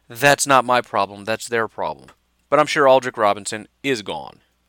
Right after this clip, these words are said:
Otherwise, they've got a bunch of offensive linemen, which isn't great because, again,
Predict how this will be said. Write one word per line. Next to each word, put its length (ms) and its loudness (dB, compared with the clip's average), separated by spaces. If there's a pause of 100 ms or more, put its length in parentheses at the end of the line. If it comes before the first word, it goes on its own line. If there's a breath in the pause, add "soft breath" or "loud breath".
Otherwise, 320 6
they've 140 -2
got 160 4
a 60 0
bunch 260 -2
of 100 -4
offensive 460 0
linemen, 460 -4
which 180 -10
isn't 280 -6
great 300 -2
because, 240 -8
again, 440 2